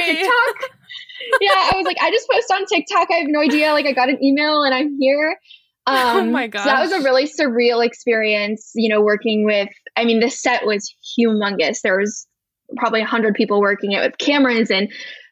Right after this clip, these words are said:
Speaker 2: we had to do the same shot a million times. I truly have so much more of an understanding for, like, actors and models because I was exhausted for weeks after that.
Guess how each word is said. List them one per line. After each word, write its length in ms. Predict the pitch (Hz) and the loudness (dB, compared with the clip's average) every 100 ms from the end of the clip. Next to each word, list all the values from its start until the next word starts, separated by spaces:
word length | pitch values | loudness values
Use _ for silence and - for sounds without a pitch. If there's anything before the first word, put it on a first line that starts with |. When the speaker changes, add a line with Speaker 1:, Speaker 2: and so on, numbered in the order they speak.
| _ | _
Speaker 2:
we 140 | 240 | 2
had 140 | 302 277 | 4 2
to 100 | 262 | 2
do 60 | 247 | 2
the 60 | |
same 260 | 240 269 254 | 2 2 2
shot 280 | 285 240 240 | 2 0 2
a 40 | |
million 360 | 233 240 240 233 | 2 4 4 2
times. 360 | 254 226 214 - | 0 -2 -2 -2
I 80 | 240 | -2
truly 340 | - 311 311 | 0 0 0
have 300 | 302 240 226 | 0 0 -2
so 200 | - 240 | -4 -2
much 420 | 220 214 - - - - - | -2 -4 -4 -4 -6 -10 -4
more 480 | 220 208 196 190 - - | -2 0 0 0 -2 -4
of 80 | |
an 80 | 208 | -2
understanding 640 | 202 196 202 208 190 214 214 | -2 -2 -2 -2 0 0 0
for, 100 | 214 | 0
like, 120 | 185 180 | -2 -2
actors 400 | 170 185 220 202 | -4 -2 -2 0
and 120 | 202 | 0
models 440 | 196 175 190 226 240 | 0 0 2 0 0
because 460 | 220 208 226 208 202 - | -2 0 0 0 -2 -4
I 320 | 214 208 226 | -2 0 0
was 360 | 277 294 269 - - | 2 2 0 -2 -2
exhausted 720 | 208 196 214 175 - - 185 - | 0 2 0 -4 -4 -6 -8 -6
for 100 | 185 | -8
weeks 220 | - - - | -8 -10 -10
after 180 | - - | -8 -4
that. 200 | - - | -2 -2